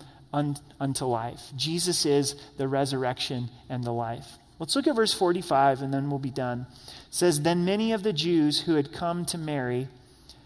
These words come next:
and had seen these things Jesus did believed in him."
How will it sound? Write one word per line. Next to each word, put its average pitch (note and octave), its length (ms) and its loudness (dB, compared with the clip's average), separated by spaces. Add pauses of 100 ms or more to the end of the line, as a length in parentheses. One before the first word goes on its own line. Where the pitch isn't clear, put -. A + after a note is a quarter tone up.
(360)
and D#3+ 140 -2
had D3+ 200 0
seen F#3+ 360 2
these F3+ 300 -2
things E3 340 -4
Jesus D3 420 -4
did C3+ 480 -2
believed C3 420 -2
in A#2 80 -4
him." B2 340 -4